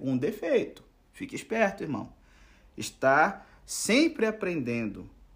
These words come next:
mas nunca chegando ao pleno conhecimento da verdade é a marca do que engana e do que é enganado. Isso acontece ainda hoje. Quantas seitas que se dizem cristãs oferecem literatura que usa versículos da Bíblia e termos familiares, certo?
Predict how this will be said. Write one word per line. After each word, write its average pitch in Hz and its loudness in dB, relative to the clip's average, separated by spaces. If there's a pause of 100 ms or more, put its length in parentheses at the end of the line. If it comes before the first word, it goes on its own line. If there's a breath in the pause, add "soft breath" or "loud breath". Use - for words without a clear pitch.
mas 131 -2
nunca 208 0
chegando 147 -2
ao 139 0
pleno 160 -6
conhecimento 143 -4
da 123 -4
verdade 107 -8
é 120 -4
a 113 -4
marca - -8
do 113 -8
que - -12
engana 127 -6
e 131 -6
do 123 -8
que 107 -8
é 104 -6
enganado. 110 -8 (520 soft breath)
Isso 175 -4
acontece 180 -4
ainda 180 -6
hoje. 147 -8 (460 soft breath)
Quantas 226 0
seitas 165 -6 (240 soft breath)
que 156 -4
se 156 -4
dizem 170 -4
cristãs 143 -6
oferecem 135 -4
literatura 127 -4
que 123 -10
usa 123 -4
versículos 120 -6
da 110 -4
Bíblia 123 -4
e 123 -12
termos 127 -4
familiares, 143 -4
certo? - -8